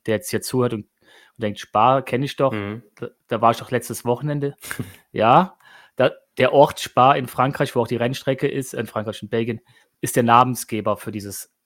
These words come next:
Speaker 1: Spa.
Speaker 2: Mhm.
Speaker 1: Also man, man weiß nicht genau, ob der, der Ort den Namen gegeben hat oder ob man, äh, dem Ort den Namen Spa gegeben hat, weil's halt schon Begriff war.
Speaker 2: Mhm.
Speaker 1: Auf jeden Fall ist es ein, eine Art,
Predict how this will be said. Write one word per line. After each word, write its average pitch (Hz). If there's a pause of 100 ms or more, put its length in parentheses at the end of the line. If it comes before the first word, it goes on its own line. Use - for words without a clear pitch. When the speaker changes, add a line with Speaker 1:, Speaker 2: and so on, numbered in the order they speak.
Speaker 1:
Spa. 101 (160)
Speaker 2:
Mhm. 104 (180)
Speaker 1:
Also 110 (880)
man, 120 (280)
man 127
weiß 123
nicht 135
genau, 120
ob 120
der, 110 (280)
der 113
Ort 151
den 131
Namen 127
gegeben 123
hat 131
oder 120
ob - (120)
man, 107 (580)
äh, 104 (160)
dem 113
Ort 120 (280)
den 107
Namen 110
Spa -
gegeben 113
hat, 107
weil's 107
halt 104
schon 107
Begriff 104
war. 101 (140)
Speaker 2:
Mhm. 92
Speaker 1:
Auf -
jeden 135
Fall 127
ist 110
es 110
ein, 110 (220)
eine 120
Art, 107